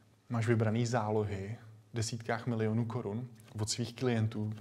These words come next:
který máš zasmluvněný, máš tam dodavatelský, eh, pokuty, termíny a najednou se ti tohle stane. Čili veškerý cash máš utopený ve Švýcarsku,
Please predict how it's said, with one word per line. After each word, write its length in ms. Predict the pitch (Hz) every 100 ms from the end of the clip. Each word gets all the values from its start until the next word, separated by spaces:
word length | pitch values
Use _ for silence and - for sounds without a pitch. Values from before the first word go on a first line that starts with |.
| -
který 280 | - 117 113
máš 200 | 113 110
zasmluvněný, 600 | 110 - 131 123 120 117
máš 220 | 117 113
tam 120 | 120
dodavatelský, 880 | 117 117 117 113 107 - - 120 113
eh, 680 | 117 - - - 120 110 107
pokuty, 540 | 107 123 131 117 123
termíny 600 | 113 117 117 123 123 113 117 - - - - - -
a 80 | 113
najednou 220 | 107 110
se 140 | 113 113
ti 80 | 113
tohle 220 | 113 113
stane. 320 | 113 - 113 - - - _ -
Čili 200 | 120 117
veškerý 460 | 113 - 135 131
cash 240 | 131 127 -
máš 180 | 120
utopený 400 | 127 127 127 117
ve 100 | 107
Švýcarsku, 800 | - 139 135 131 - - 135 143